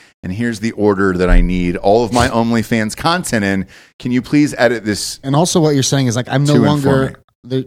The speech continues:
Speaker 2: there's no new data added to the data set. Like, the whole point of it is to get the, the, the upcoming, the new nudes.
Speaker 1: Yes. Yeah.
Speaker 2: So if I then unsubscribe, it, it doesn't matter.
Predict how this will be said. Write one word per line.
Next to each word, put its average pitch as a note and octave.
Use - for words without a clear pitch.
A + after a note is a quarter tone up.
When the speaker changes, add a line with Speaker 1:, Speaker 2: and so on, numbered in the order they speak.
Speaker 2:
there's B2+
no D#3+
new D3+
data B2+
added A#2
to G2
the F#2
data B2+
set. -
Like, -
the A#2+
whole D#3
point F3
of A#2
it G#2+
is G#2
to G#2
get G#2
the, G2+
the, G2
the F#2
upcoming, C#3
the G#2+
new C#3+
nudes. G#2+
Speaker 1:
Yes. -
Yeah. G#2
Speaker 2:
So C3+
if C3
I D3+
then D3
unsubscribe, B2
it, G#2
it G#2+
doesn't G#2
matter. G2+